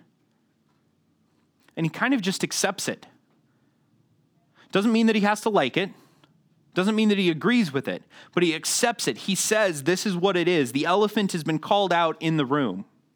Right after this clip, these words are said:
It's been acknowledged." Where do we see that? We see that down in verse thirty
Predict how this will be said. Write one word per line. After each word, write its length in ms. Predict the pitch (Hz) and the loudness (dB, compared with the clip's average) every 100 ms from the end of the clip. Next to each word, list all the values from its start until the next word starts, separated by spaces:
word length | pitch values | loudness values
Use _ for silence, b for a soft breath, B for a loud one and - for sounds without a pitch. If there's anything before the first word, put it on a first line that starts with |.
| _ _ _ _ _ _ _ _ - | _ _ _ _ _ _ _ _ -6
It's 140 | 160 | -4
been 180 | - 190 | -2 -2
acknowledged." 720 | 202 139 151 156 113 87 - - _ _ _ _ _ _ _ _ _ _ _ _ _ _ _ b b b | -2 0 0 0 -4 -6 -12 -14 _ _ _ _ _ _ _ _ _ _ _ _ _ _ _ b b b
Where 140 | 135 | 0
do 60 | 151 | 0
we 60 | |
see 180 | 160 190 | 0 0
that? 140 | 208 202 | 0 0
We 60 | |
see 160 | 175 208 | -2 0
that 140 | 196 | 0
down 160 | 175 165 | 0 0
in 100 | 151 | 0
verse 240 | 147 - | 0 -2
thirty 480 | - 170 139 98 - | -2 -2 -2 -6 -12